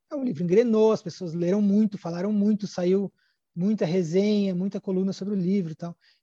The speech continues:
Isso acontece diversas vezes. Então, ah, eu acho que sim, é possível tu mexer na estratégia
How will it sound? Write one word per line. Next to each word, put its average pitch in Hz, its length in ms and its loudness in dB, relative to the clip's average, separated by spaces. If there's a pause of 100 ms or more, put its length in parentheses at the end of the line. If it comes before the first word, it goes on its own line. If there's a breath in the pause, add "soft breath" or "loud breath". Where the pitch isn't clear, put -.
Isso 220 180 0
acontece 247 360 2
diversas 196 500 2
vezes. 147 280 -4
Então, 202 440 2 (640)
ah, 190 220 0
eu 208 200 6
acho 214 240 2
que - 120 -6
sim, 269 380 2
é 240 80 4
possível 233 500 0
tu 226 100 0
mexer 208 300 2
na 202 100 2
estratégia 175 880 -2